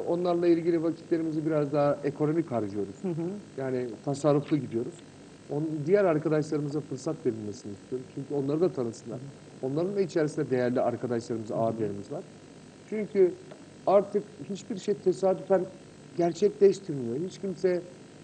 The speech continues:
Speaker 1: tesadüfen bir yerlerde olmuyor. Mutlaka bir altyapısı oluyor.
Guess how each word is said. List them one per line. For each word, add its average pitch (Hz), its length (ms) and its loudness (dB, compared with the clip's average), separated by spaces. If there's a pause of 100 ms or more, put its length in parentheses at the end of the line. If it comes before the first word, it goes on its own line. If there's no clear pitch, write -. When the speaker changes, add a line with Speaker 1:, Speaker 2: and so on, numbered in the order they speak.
(180)
Speaker 1:
tesadüfen 190 640 2
bir 185 40 2
yerlerde 175 400 4
olmuyor. 160 300 0
Mutlaka 170 500 -2
bir 175 40 2
altyapısı 156 560 -2
oluyor. 127 200 -2